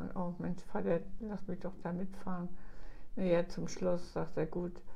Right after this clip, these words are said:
Und dann kam mein Cousin als Aufpasser mit. Und da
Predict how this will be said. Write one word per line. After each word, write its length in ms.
Und 100
dann 200
kam 260
mein 180
Cousin 420
als 220
Aufpasser 640
mit. 360
Und 320
da 540